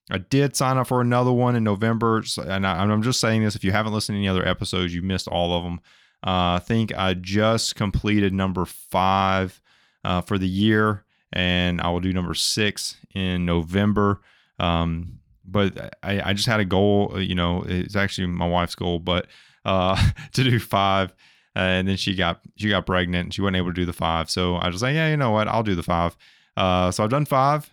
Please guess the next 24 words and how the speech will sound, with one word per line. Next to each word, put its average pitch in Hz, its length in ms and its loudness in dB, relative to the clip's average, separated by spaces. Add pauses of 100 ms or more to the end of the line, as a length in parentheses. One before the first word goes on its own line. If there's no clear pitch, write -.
(120)
and 101 400 0
then 104 300 0
there 98 140 0
was 92 140 -2
this 92 160 -6
really 113 220 2
cool 104 180 0
one 104 140 2
that 95 120 -2
opened 95 300 -2
up 92 240 2
that 90 140 -2
I 87 40 0
wanted 90 240 -2
to 87 60 -6
do. 87 340 0
So 87 300 -4
I'll 92 140 0
actually 147 320 0
do 147 100 2
six 165 360 -2
this 107 220 -4
year, 85 180 -2
which, 95 360 -4